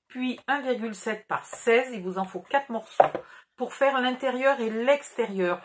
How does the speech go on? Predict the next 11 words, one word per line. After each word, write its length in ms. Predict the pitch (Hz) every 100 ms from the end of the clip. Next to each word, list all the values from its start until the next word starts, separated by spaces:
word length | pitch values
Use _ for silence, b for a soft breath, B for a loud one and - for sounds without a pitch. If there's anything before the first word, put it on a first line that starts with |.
| B B -
Si 220 | - 254
vous 160 | 277
voulez 240 | 262 247 254
faire 200 | 247 220
l'intérieur 760 | 240 254 262 240 233 240 233
d'une 180 | 202 220
couleur 380 | - 220 208 196
différente, 800 | 196 254 - 247 240 269 311 208 160 - _ B B B B B -
euh, 880 | 214 202 196 190 185 175 151 143 - - _ _ _ _ _ _ _
de 160 | 185 220
l'extérieur, 800 | 233 240 247 220 226 247 302